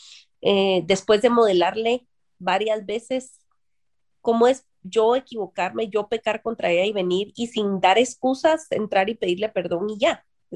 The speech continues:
Estuve mal, perdóname, no le agrada al Señor que yo haga esto. Y, y besarla, abrazarla e irme. Después de ese ejercicio sincero varias veces, recuerdo cuando ella entró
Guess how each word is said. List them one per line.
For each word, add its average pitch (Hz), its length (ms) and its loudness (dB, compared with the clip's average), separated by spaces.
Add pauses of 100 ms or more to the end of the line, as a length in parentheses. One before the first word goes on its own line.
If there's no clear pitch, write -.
(120)
Estuve 214 460 0
mal, 262 320 0
perdóname, 202 760 -2 (560)
no 196 140 0
le 208 100 4
agrada 214 320 2
al 226 100 -4
Señor 180 340 -6
que 202 120 -8
yo 190 100 0
haga 196 240 -2
esto. 175 380 -10 (340)
Y, 180 340 -2
y 196 120 -2
besarla, 190 420 4
abrazarla 190 380 2
e 233 40 0
irme. 277 360 -2 (500)
Después 208 300 0
de 247 80 4
ese 302 120 -2
ejercicio 240 440 -6
sincero 214 500 0
varias 240 360 0
veces, 247 500 -6 (640)
recuerdo 208 640 0
cuando 226 300 2
ella 185 160 2
entró 226 440 -6